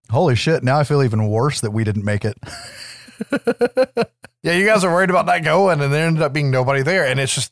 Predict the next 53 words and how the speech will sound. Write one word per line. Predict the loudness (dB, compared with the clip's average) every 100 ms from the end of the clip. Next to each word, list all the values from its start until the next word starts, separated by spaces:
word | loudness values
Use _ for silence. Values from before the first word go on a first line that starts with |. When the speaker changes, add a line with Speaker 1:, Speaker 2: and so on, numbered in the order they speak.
| -6
Speaker 2:
that's, | -6 -8 -10
people | -8 -6 -4
are |
scared | -6 -4 -4 -2
to |
go | -4
to | -2
the |
movies | -2 -2 -4 -2
right | -2 -2
now. | -4
And | -2
that's | -2 -2
why | 0 0
I |
don't, | 2 -2 -2
I |
mean, | 0 0
do | 0
the | -2
studios | -2 -2 0 0
wanna | -2
quit | -2 -2 0 0
making | -2 -2 -2
movies | -2 -2 -6
for | -6 -6
a |
year | -4 -6
or | -6
two, | -4 -4 -4
or | -4
do | -2
they | -2
wanna | -2 0 -2 -4 _ _ _ -14
release | -10 -4 -2 -2 -4
them | -6
on | -6
H | -8
B | -10
O | -8
Max? | -10 -10 -12 -12 -6
Like, | 0 2
that's | 2 2
Speaker 1:
Uh. |
Speaker 2:
why |
I | 2
don't | 2 -2
get | -2 -2 0
that | 0
whole | 0 0 -2 -6
Warner | -2 0 0
Brothers | 0 0 0
argument. | -2 -2 -4 -8